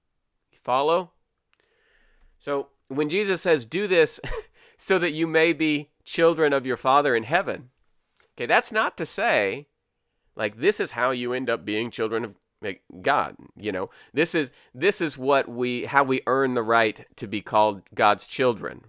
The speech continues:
right? Be, this, no. <laughs> We're God's children no matter what. Okay? Um, so we do not love our enemies and bless those who,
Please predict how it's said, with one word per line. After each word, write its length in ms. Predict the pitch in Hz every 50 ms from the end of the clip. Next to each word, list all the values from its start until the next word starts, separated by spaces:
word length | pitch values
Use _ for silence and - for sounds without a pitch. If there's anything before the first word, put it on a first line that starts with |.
| - -
right? 260 | 98 101 107 117 - - _ _ _ - _ _ -
Be, 520 | 123 143 - - 123 104 - - - - 80 95
this, 280 | 113 165 196 - - -
no. 240 | - 127 113 - - - - - 622 494 453 554 679 - 180
<laughs> 440 | - - 185 - - 165 - -
We're 280 | - 123 139 180 226 220
God's 300 | 165 180 165 151 127 -
children 440 | - - 190 214 196 156 139 131 127
no 140 | 127 127 127
matter 240 | 123 117 107 104
what. 460 | 104 107 143 175 131 - - - _ _ _ _ _ _ _ _ _ _ _ _ _ _ _ _ -
Okay? 260 | - 92 90 104 - _ _ - - - - - -
Um, 280 | 104 107 107 104 107
so 320 | - - 143 123 120 113 - - - _ -
we 160 | - 123 160
do 100 | 165 180
not 220 | 170 165 147 120 110
love 320 | 117 127 139 147 147 135
our 160 | 131 117 113
enemies 440 | - 123 135 135 123 120 113 107 98
and 120 | 104 104
bless 200 | 98 113 117 110
those 260 | - 120 107 107 - -
who, 220 | 131 117 107 92